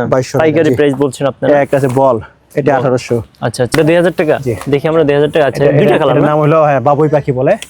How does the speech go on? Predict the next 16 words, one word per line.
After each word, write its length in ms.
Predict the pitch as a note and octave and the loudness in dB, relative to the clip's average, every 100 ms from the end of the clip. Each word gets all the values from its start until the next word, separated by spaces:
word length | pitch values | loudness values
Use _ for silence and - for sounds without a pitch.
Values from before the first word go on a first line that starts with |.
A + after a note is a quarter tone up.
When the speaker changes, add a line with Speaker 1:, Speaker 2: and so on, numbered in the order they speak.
| - | -6
Speaker 2:
বাবুই 280 | C3+ C3+ C#3 | -2 0 -2
পাখি, 240 | B2 B2 | -2 -2
আচ্ছা, 200 | A#2+ C#3+ | -2 0
এইটা 220 | D3+ C#3+ | 0 0
না? 200 | D3 C4 - | 0 -2 0
Speaker 1:
এটা 180 | D3+ | -2
ছয় 240 | - E3+ D#3 | 0 0 0
ফুল। 220 | D3+ A#2 - _ _ | 0 -4 -6 _ _
Speaker 2:
জি। 160 | C3+ C3+ B2 B2 | -2 -2 -2 -4
Speaker 1:
এটা 140 | D3 | -2
দাম 240 | D3+ D3+ D#3 | 0 2 2
কম, 180 | F#3 A3 | 2 2
এটা 120 | D#3+ | 2
হলো 120 | C#3+ | 0
চোদ্দোশো 400 | C#3+ C#3+ C#3 - | 0 -2 -2 -6
টাকা। 220 | G#2+ - | -12 -14